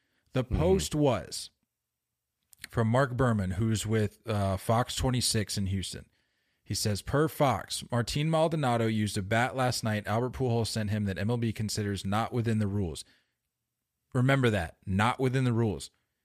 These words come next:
Speaker 1: "It was grandfathered in for Pujols because he had been using it prior to twenty ten. So Martin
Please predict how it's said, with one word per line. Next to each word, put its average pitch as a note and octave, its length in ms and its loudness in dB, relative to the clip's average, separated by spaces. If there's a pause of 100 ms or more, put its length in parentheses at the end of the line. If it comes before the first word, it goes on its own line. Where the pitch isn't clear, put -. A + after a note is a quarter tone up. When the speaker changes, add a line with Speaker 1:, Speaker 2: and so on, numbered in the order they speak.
(560)
Speaker 1:
"It B2+ 160 0
was A#2+ 160 2
grandfathered D3+ 760 2
in C3+ 200 0
for B2+ 120 0
Pujols B2 380 2
because A2+ 300 -2
he A2+ 200 2
had A2 160 2
been G#2+ 180 2
using B2 300 0
it A2 100 -4
prior A2+ 280 2
to A2+ 100 -2
twenty G2+ 320 -2
ten. E2 260 -6
So - 180 -4
Martin C3+ 640 0